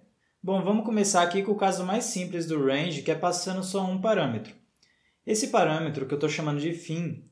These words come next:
ele tem que ser um inteiro. Então, se você passar um fim igual a dez, o que que o range vai tá entendendo? Ele vai tá entendendo que você tá pedindo uma sequência de zero a nove.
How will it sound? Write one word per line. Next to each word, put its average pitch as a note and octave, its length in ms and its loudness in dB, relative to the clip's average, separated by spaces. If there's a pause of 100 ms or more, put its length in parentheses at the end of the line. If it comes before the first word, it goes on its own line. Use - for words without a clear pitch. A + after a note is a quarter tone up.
ele D3+ 140 -2
tem F#3+ 140 0
que F#3+ 60 -2
ser G#3 120 0
um G#3 60 4
inteiro. E3 520 2 (720)
Então, G#3 320 2
se G#3+ 140 -2
você G#3 240 2
passar G3 480 2
um D#3 180 -6
fim D#3 300 -4
igual D3+ 220 6
a D3 40 8
dez, C#3+ 720 2 (380)
o - 40 -20
que G#3+ 120 -4
que A#3 100 -2
o B3 80 -2
range G3+ 240 4
vai G3 140 4
tá G3 100 2
entendendo? D#3 640 2 (420)
Ele F#3 120 -2
vai G3 120 4
tá G#3+ 100 2
entendendo F#3+ 440 2
que E3+ 80 -2
você E3 140 -4
tá F#3+ 80 2
pedindo E3+ 280 -2
uma E3 120 0
sequência D#3 440 -2
de F3+ 120 0
zero D#3+ 560 4 (480)
a G#3 480 2 (320)
nove. D3+ 500 2